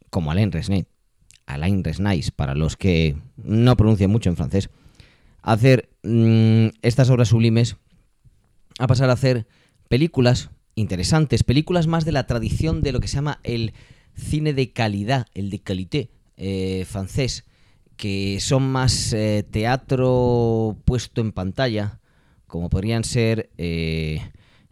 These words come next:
Smoking no Smoking, eh, Asuntos privados en lugares públicos, o ya el mayor de los despropósitos que ha firmado últimamente Alain Resnais,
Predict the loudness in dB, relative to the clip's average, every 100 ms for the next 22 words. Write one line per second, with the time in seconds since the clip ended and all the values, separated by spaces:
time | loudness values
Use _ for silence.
0 | -6 -2 0 -2 -2 -2 0 0 0 0
1 | 0 0 -2 -10 -20 -20 _ _ _ _
2 | -8 -6 -4 -2 0 0 0 2 2 0
3 | 0 0 2 2 4 4 2 2 0 -2
4 | -10 -16 -20 _ _ _ -20 _ _ _
5 | _ 4 6 6 4 2 -2 0 2 2
6 | 2 2 2 0 -2 -2 -4 -2 -2 0
7 | 2 2 2 0 0 0 0 0 -2 -2
8 | -2 -4